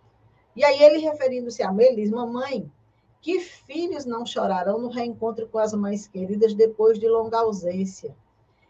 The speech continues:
E que mãe não verterão outras lágrimas quando os tomam nos braços para abraçá-los com os beijos sem palavras?" Então, se eu não suportei, se eu chorei,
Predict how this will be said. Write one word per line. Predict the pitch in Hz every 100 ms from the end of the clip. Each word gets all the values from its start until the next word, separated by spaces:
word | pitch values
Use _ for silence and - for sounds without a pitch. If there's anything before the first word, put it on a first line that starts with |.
| _
E | 202
que | 208 - 330
mãe | 254 208 208 214
não | 220 208
verterão | 214 220 220 214 208
outras | 247 440 311 302
lágrimas | 233 190 180 180 190 196 -
quando | 220 226
os | 233
tomam | - 214 214
nos | 208 190
braços | 175 170 - -
para | 220 220
abraçá-los | 214 208 208 214 226 226
com | - 233
os | 196
beijos | 190 214 196 196
sem | 220 214
palavras?" | 226 226 190 156 151 - - - _ _ _ _ _ _ _ _ _
Então, | 202 233 233
se | - - 254 254 262 - _ _ _ _ -
eu | 247 247
não | 294 330
suportei, | - 294 226 220 - 196 214 240 233 220
se | - 202
eu | 190
chorei, | 190 165 160 165 202 247 226